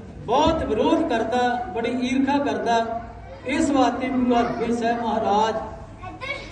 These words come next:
ਸੱਚੇ ਪਾਤਸ਼ਾਹ ਜੀ ਦੇ ਜਨਮ ਸਮਾਂ ਤੋਂ ਪਹਿਲਾਂ ਗੁਰੂ ਅਰਜਨ ਦੇਵ ਮਹਾਰਾਜ ਸੱਚੇ ਪਾਤਸ਼ਾਹ ਜੀ ਨੇ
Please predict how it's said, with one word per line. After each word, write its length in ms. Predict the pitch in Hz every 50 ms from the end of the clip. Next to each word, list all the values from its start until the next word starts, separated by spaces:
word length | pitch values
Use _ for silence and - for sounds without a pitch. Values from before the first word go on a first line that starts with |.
| - -
ਸੱਚੇ 280 | 240 - 233 294 294
ਪਾਤਸ਼ਾਹ 460 | 294 285 247 254 254 247 - - 262
ਜੀ 180 | 262 277 269 262
ਦੇ 100 | 277 269
ਜਨਮ 480 | 269 269 - 214 214 - 254 269 277 262
ਸਮਾਂ 140 | 240 226
ਤੋਂ 240 | 233 240 240 240 240
ਪਹਿਲਾਂ 600 | 240 240 254 285 277 277 294 294 294 294 294 277 - - - - - - - - -
ਗੁਰੂ 240 | - 262 285 302 311
ਅਰਜਨ 320 | 311 - 311 320 311 285
ਦੇਵ 140 | 302 277 285
ਮਹਾਰਾਜ 520 | 269 254 247 254 254 247 247 240 - 220
ਸੱਚੇ 180 | - - 247 247
ਪਾਤਸ਼ਾਹ 440 | 240 240 220 214 214 214 220 240 240
ਜੀ 200 | 240 240 240 233
ਨੇ 380 | 233 233 233 226 226 226 226